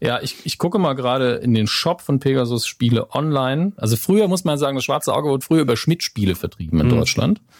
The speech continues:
Speaker 1: Ähm, und ich guck mal gerade, die haben sich natürlich auch breiter aufgestellt
Speaker 2: Magic
Speaker 1: mittlerweile
Speaker 2: machen sie
Speaker 1: bei
Speaker 2: auch, soweit ich weiß. Also sie machen
Speaker 1: Internetseiten.
Speaker 2: halt alles so. Also sie machen auch Munchkin. So.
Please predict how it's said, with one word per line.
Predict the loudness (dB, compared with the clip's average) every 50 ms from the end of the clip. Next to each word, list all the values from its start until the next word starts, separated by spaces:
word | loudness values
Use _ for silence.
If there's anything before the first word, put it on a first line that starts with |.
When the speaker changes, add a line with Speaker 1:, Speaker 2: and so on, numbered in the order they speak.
| -20 -20 -20 -20 -20 -20 -20 -20 _ _ -2
Speaker 1:
Ähm, | 0 0 0 2 2 2 2 4 2 2 0 -4 _ -20 -6 _
und | 0 0
ich | 0 0
guck | -2 0 2
mal | 2 2 0
gerade, | -2 -2 0 0 2 2 0 -2 -2
die | -4 -2 -2 0 0
haben | 0 2 2 2 2
sich | 2 2 0
natürlich | 0 -2 0 0 -2 -2 0 -2
auch | -4 -2
breiter | -2 -2 -2 -2 -2 -2
aufgestellt | -2 -2 -4 _ -6 -2 0 0 2 4
Speaker 2:
Magic | 4 4 4 2 2 0
Speaker 1:
mittlerweile | 0 0 0 0 0
Speaker 2:
machen | 2
sie | 2
Speaker 1:
bei | 2 2
Speaker 2:
auch, | 2 2
soweit | 2 0 0 0
ich | -2 -2 -2
weiß. | -4 -2 0
Also | -2 -2
sie | 0 2
machen | 2 2 2
Speaker 1:
Internetseiten. | 2 2
Speaker 2:
halt | 0 0 0
alles | 0 0 -2 -2 -2
so. | -2 0
Also | 2 2 2 2 4
sie | 2 4
machen | 4 4 2 2
auch | 0 2
Munchkin. | 0 0 0 -2 -4 -4 -4 -4 -4 -4 -8 _ _ _ _ _ _ _ _
So. | -4 -4 -4 -4